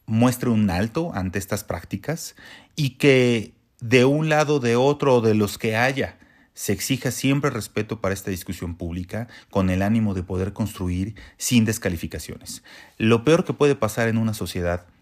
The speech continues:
es que en lugar de, em, controvertir argumentos, se comience a descalificar personas,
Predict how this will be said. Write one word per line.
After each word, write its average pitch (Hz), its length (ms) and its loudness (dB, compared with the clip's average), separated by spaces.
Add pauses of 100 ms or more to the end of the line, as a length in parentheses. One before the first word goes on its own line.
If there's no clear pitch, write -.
(200)
es 113 160 -2
que 139 120 0
en 117 120 4
lugar 104 500 -2 (380)
de, 104 500 -2 (120)
em, 92 600 -8 (300)
controvertir 101 800 4
argumentos, 110 800 0 (320)
se - 240 -2
comience 120 640 0
a 117 100 2
descalificar 101 840 -2
personas, 147 760 -2